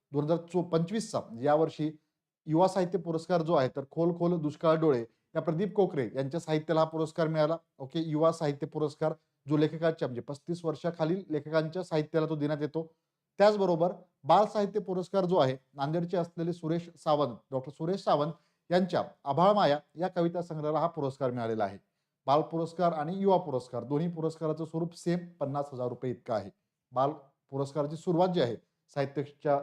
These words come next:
साहित्य अकादमीच्या वतीने देण्यात येणारा, तर याची सुरुवात दोन हजार दहा मध्ये झालेली आहे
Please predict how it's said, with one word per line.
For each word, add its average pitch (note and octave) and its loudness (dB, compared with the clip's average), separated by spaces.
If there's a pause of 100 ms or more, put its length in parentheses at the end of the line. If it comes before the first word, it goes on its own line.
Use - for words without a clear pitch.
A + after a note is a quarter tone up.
(140)
साहित्य C#3 -2
अकादमीच्या C#3+ 0
वतीने C#3 -4
देण्यात C3+ 2
येणारा, C#3 2 (380)
तर D3+ -2
याची D3+ -2
सुरुवात E3+ 0
दोन D3+ 2
हजार D3+ 2
दहा D3+ 2
मध्ये D#3+ -2
झालेली D#3 2
आहे D#3+ 2